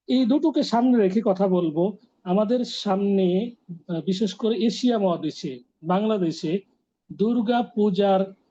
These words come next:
আসর অনুষ্ঠিত হতে যাচ্ছে, শুরু হয়েছে। দশ দিন ব্যাপী হিন্দুদের যে উৎসব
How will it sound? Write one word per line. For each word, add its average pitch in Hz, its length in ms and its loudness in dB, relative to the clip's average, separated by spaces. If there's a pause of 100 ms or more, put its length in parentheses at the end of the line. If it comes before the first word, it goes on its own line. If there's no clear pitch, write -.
(140)
আসর 208 380 -2
অনুষ্ঠিত 254 580 -2
হতে 214 220 0
যাচ্ছে, 185 380 -4
শুরু 262 300 2
হয়েছে। 170 440 -2 (500)
দশ 185 320 0
দিন 226 240 2
ব্যাপী 190 460 0 (340)
হিন্দুদের 226 640 2 (420)
যে 185 220 -2
উৎসব 185 540 -4